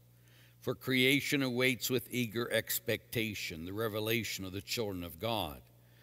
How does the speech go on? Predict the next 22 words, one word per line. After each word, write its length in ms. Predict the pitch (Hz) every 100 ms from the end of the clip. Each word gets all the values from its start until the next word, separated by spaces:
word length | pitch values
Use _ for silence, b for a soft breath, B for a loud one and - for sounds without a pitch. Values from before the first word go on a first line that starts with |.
| b b
For 140 | - 123
creation 640 | - 131 127 151 - 123
was 180 | 117 101
made 260 | 117 113 101
subject 600 | - 123 95 101 - -
to 80 |
futility, 840 | 92 - 101 - 120 104 - 71 - - b b b b
not 220 | - 92 117
of 80 |
its 160 | 127 -
own 220 | 151 165
accord, 480 | 151 - 98 82 76
but 160 | 104 -
because 480 | - 117 117 113
of 60 | 123
the 60 | 117
one 340 | 98 98 85
who 100 | 95
subjected 640 | - 107 95 127 - 80
it, 100 | 64 - - - b b b b -
in 140 | 110 113
hope 440 | 110 160 110 -